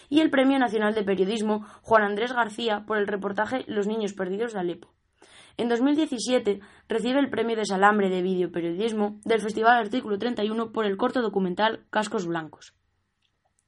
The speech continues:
La historia de su secuestro comienza con su duodécimo viaje a la zona de Siria el once de julio de dos mil quince. Estaba llevando a cabo un reportaje sobre los cascos blancos,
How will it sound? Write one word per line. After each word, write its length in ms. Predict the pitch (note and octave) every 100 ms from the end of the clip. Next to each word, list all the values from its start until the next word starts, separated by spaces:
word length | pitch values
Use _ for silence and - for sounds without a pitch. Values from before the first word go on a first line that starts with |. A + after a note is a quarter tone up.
| _ _ _ _
La 120 | - G3+
historia 320 | G3+ C4+ D#4
de 80 | A3
su 100 | G3+
secuestro 560 | G3 A3 A#3+ - A#3 - - -
comienza 480 | - A3 A#3 B3 C#4+
con 160 | C4+ A3
su 140 | A3
duodécimo 640 | G3+ G3+ G3 A3+ B3+ B3 G#3+
viaje 340 | G#3+ A3 A#3
a 40 |
la 120 | A3 G3
zona 240 | G#3+ A3+
de 100 | G#3
Siria 520 | G3+ G#3+ G3+ G3+ - -
el 100 | G3
once 220 | A3 G3+
de 100 | F#3+
julio 240 | F#3 A#3+ C4+
de 100 | G#3
dos 140 | F3
mil 220 | F#3+ F3
quince. 260 | F3+ D3+ - _ _ _ - - - _
Estaba 320 | A#3 A#3 C#4+ D#4+
llevando 320 | C4 B3+ A#3+
a 60 |
cabo 180 | A3+ A#3
un 40 | A#3+
reportaje 480 | A#3 G3 G3+ G3+
sobre 220 | A3 G#3 G3
los 140 | F3
cascos 340 | G#3 G#3+ G#3
blancos, 480 | F#3 F3+ E3+ - -